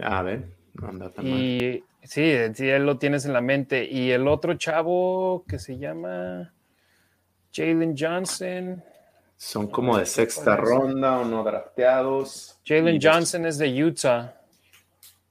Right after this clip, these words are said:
Speaker 1: Ok.
Speaker 2: Por lo menos es Pac-twelve.
Speaker 1: Un poquito mejor. Ujú.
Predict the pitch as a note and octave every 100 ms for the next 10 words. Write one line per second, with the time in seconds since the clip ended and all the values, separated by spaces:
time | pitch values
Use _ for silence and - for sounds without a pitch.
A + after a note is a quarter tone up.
0 | _ _ _ _ - G#2 - F#3+ D3+ C3+
1 | C3+ D3 D#3+ C3+ C#3 - D3+ - D3+ C#3
2 | A#2 - _ _ _ _ _ _ A#2 G#2
3 | - - G2+ G#2+ G2+ F2+ A2+ G#2+ - -
4 | A#2 G#2 B2+